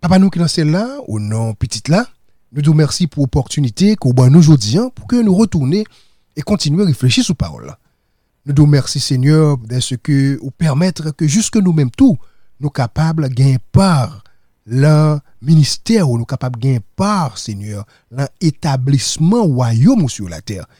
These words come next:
Car il y a une responsabilité que nous, comme disciples, non seulement c'est pour nous aider l'autre monde pour venir joindre nous, faire d'autres disciples pour vous, mais c'est pour nous contribuer ardemment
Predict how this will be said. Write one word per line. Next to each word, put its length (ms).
Car 340
il 100
y 20
a 40
une 160
responsabilité 1160
que 360
nous, 280
comme 200
disciples, 540
non 160
seulement 520
c'est 120
pour 160
nous 220
aider 400
l'autre 260
monde 200
pour 100
venir 220
joindre 200
nous, 240
faire 180
d'autres 420
disciples 440
pour 180
vous, 180
mais 240
c'est 160
pour 100
nous 100
contribuer 1000
ardemment 720